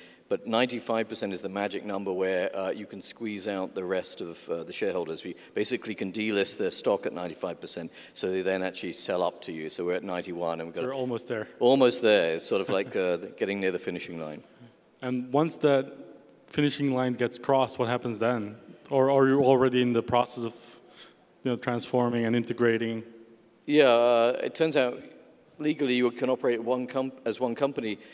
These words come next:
Speaker 1: Nokia is, I think, officially the holding company of Alcatel-Lucent until you're ninety-five percent, when you're the owner a hundred percent. So in some ways, it means there's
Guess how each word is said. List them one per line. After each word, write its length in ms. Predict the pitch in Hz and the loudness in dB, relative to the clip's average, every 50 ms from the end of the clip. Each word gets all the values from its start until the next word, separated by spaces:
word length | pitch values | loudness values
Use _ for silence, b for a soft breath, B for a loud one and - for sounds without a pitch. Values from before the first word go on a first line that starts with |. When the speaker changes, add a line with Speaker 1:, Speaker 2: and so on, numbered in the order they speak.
| B B B B 110 | B B B B -2
Speaker 1:
Nokia 360 | 120 110 - - 147 135 131 | -2 -2 -2 0 2 4 6
is, 260 | 120 113 107 - - - - | 6 4 4 0 -4 -4 -4
I 60 | 110 | -4
think, 200 | - 143 127 117 | -2 -2 -4 -4
officially 380 | 117 - 143 131 - - 127 | -4 -4 -4 -6 -4 -4 -6
the 100 | 110 113 | -4 -4
holding 400 | 104 - 139 135 139 135 131 113 | -2 2 2 2 4 2 0 -2
company 480 | 107 - 117 107 104 - 120 101 101 101 | -4 -2 -4 -4 -4 -4 -6 -4 -2 -2
of 160 | 98 90 - - - - - - - | -4 -4 -6 -14 -18 -20 -20 -14 -8
Alcatel-Lucent 800 | 107 104 98 - - 110 101 101 104 104 - - 101 92 87 - - | -8 -8 -6 -4 -2 0 0 2 0 -2 -2 -4 -6 -8 -8 -8 -8
until 260 | 90 90 - 113 107 | -10 -6 -2 0 0
you're 140 | 101 98 98 | 2 2 2
ninety-five 460 | 98 98 101 92 92 - 101 92 - | 2 2 0 0 -2 -2 -4 -4 -4
percent, 220 | - - - 98 85 | -4 -6 -6 -4 -4
when 100 | 95 98 | -4 -2
you're 120 | 98 95 | -4 -4
the 200 | 90 98 90 87 B B B B B B | -4 -4 -6 -8 B B B B B B
owner 720 | - 104 104 104 107 104 104 101 95 92 90 90 90 92 90 - | 0 2 2 2 2 2 2 2 4 4 4 2 2 0 0 -2
a 60 | 90 | -4
hundred 180 | 92 95 92 | -6 -6 -8
percent. 320 | 87 - - 98 92 90 90 | -8 -8 -4 -4 -4 -4 -2
So 140 | - 95 87 B B B B B B | -2 -2 -2 B B B B B B
in 60 | B - | B -2
some 200 | - 151 151 151 | 2 4 4 6
ways, 320 | 127 120 113 110 - - | 8 6 6 6 2 0
it 160 | 107 120 104 | -4 -4 -4
means 280 | - 120 117 113 110 107 | -2 -2 -2 -2 -2 -2
there's 420 | 110 101 101 - - - - - | -2 -2 -4 -4 -8 -8 -10 -10